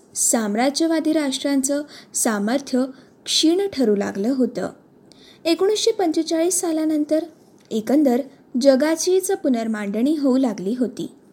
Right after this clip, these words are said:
याच पार्श्वभूमीवर गोवा मुक्ती चळवळीने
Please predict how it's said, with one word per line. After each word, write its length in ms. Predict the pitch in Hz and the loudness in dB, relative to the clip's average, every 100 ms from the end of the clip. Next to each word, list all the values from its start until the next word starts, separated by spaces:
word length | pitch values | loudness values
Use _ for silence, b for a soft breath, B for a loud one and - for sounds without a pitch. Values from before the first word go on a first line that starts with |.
| B B B - 226 | B B B -8 0
याच 280 | 226 330 381 | 2 2 0
पार्श्वभूमीवर 840 | 349 330 302 311 269 269 277 269 294 B B B B 302 | 0 0 0 -2 2 4 4 2 -2 B B B B -4
गोवा 340 | 277 262 330 | 0 2 2
मुक्ती 380 | 370 370 - 359 | 2 -2 -2 -2
चळवळीने 680 | 359 320 277 277 302 247 | 0 0 2 2 2 0